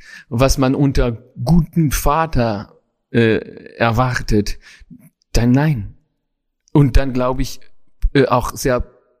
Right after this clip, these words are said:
politisch gemeint, nein, ich bin kein guter Vater, ich bin kein gutes Vorbild von Männlichkeit, ich bin kein gutes Vorbild von, von, von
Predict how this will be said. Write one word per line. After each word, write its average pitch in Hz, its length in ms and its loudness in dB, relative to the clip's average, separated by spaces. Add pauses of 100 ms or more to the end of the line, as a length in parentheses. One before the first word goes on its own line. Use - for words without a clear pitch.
(420)
politisch 160 460 0
gemeint, 104 560 -6
nein, 110 600 -8
ich - 100 -4
bin 202 180 2
kein 117 220 -6
guter 117 260 -2
Vater, 117 320 -4
ich 120 120 0
bin 165 160 -2
kein 131 300 -6 (360)
gutes 135 420 -8
Vorbild 131 460 0
von 123 180 -10
Männlichkeit, 117 880 -6 (640)
ich - 380 0
bin 139 260 -2
kein 127 760 -6 (360)
gutes 131 360 -8
Vorbild 127 760 -2
von, 120 400 -10
von, 117 580 -10
von 110 840 -10